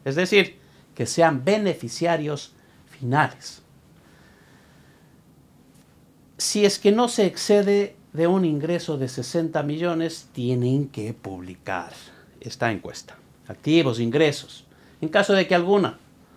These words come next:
de tales partidas supere la cifra mencionada, el formulario a entregar sería el B E doce A o el formulario B E doce B. Como la gran mayoría de las empresas no cumple con esta condición de tanto dinero,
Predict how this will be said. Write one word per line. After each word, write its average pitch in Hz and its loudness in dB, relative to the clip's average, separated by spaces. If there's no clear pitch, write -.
de 113 -4
tales 139 4
partidas 175 0
supere 151 -2
la 123 -2
cifra 175 -2
mencionada, 185 -2
el 180 8
formulario 160 6
a 139 8
entregar 202 2
sería 147 2
el 127 0
B 175 2
E 185 0
doce 160 2
A 156 6
o 123 2
el 113 2
formulario 120 2
B 131 0
E 165 0
doce 117 -2
B. 117 -4
Como 170 0
la 202 4
gran 214 6
mayoría 208 6
de 190 6
las 165 4
empresas 160 -2
no 160 0
cumple 165 -2
con 143 -2
esta 139 -2
condición 123 -2
de 104 -6
tanto 143 0
dinero, 208 0